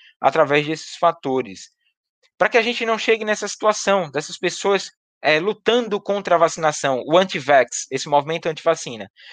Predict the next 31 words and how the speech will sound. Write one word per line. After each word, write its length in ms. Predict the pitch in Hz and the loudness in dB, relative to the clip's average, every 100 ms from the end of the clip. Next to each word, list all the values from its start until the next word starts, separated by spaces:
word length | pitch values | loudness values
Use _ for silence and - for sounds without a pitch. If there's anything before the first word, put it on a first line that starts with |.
| - | -20
Isso 80 | - | -4
que 80 | 285 | -2
é 40 | |
muito 360 | 233 247 254 285 | 2 2 0 -4
cruel 440 | 302 302 170 208 | 2 6 8 6
quando 180 | 220 170 | 4 -2
você 100 | - | -4
percebe 340 | - 151 170 - | -4 0 0 0
que 60 | |
essas, 240 | 190 208 - | -6 -4 0
todas 220 | 247 226 | 0 2
essas 220 | 226 - | -4 -8
pessoas 360 | - 196 202 202 | -6 -4 -4 -2
são 240 | 220 208 | -4 -4
de 280 | 180 202 220 - - - | -6 -8 -8 -14 -12 4
gerações 400 | 214 202 208 202 | 4 6 2 -2
de 80 | 214 | -2
pessoas 320 | 196 202 190 | -2 0 0
de 80 | 190 | 2
vacinação 500 | 196 196 196 202 190 | 2 2 -2 0 4
compulsória. 800 | 202 196 269 - 208 170 110 - _ - - _ - | 2 2 -4 6 8 8 6 0 _ -20 -20 _ 2
E 80 | 233 | 4
aí 60 | 226 | 6
você 240 | 233 240 | 6 4
priva 460 | - 240 262 226 180 | 4 0 2 4 4
as 240 | 160 165 | 4 2
novas 280 | 165 156 143 | 0 -2 0
gerações 420 | 151 143 143 131 | 2 2 0 -6
dessa 200 | 123 135 | -4 -2
vacinação. 540 | 120 - 123 - 104 110 | -2 -4 -6 -6 -8 -10
Então, 360 | 123 151 180 | -6 -2 -2